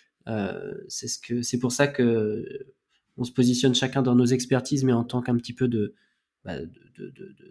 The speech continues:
de, de mentor ou, ou de personnes qui, qui, qui souhaitent transmettre et accompagner. Mais c'est, c'est primordial pour vraiment, euh, pour vraiment avancer, de, de, de s'entourer de personnes qui,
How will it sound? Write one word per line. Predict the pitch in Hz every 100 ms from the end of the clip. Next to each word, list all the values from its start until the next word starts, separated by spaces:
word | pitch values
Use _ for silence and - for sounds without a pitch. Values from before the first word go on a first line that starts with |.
| _
de, | 110
de | 123
mentor | 123 135 - 285
ou, | 175 123
ou | - 120
de | 120
personnes | 123 - 147 139
qui, | 139 123
qui, | - 135
qui | - -
souhaitent | - 135 -
transmettre | 127 123 156 151
et | 120
accompagner. | 117 117 131 151 196 202 - - _ -
Mais |
c'est, | 113 - 123
c'est | - 127
primordial | - 147 143 135 151 147
pour | 143 123
vraiment, | 113 117 120 135 131
euh, | 107 101 _ _ _ _
pour | - 113
vraiment | 120 123 135 -
avancer, | 127 131 135 135 147 143 147 _ - -
de, | 117 - 95 _
de, | 123
de | 123 135
s'entourer | - 156 147 143 151
de |
personnes | - 127 - 143 139
qui, | 143 - 117 113